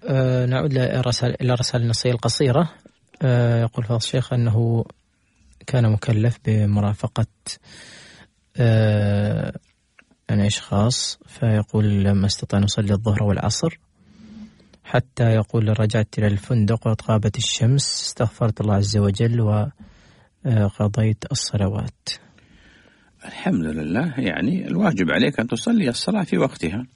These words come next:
Speaker 2: وأن لا تخرج الصلاة عن وقتها. ومستقبلاً إذا كنت مرافقاً و،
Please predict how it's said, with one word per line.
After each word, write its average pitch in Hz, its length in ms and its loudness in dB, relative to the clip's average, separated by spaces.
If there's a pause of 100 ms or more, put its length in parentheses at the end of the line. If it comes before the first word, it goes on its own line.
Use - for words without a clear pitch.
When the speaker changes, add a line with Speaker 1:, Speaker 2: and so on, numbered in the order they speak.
(840)
Speaker 2:
وأن - 200 -4
لا 131 200 2
تخرج 101 480 -2
الصلاة - 360 -4
عن 82 180 0
وقتها. 80 400 -6
ومستقبلاً 95 720 -2
إذا 82 280 -2
كنت - 360 -4
مرافقاً 92 800 -2
و، 82 100 -4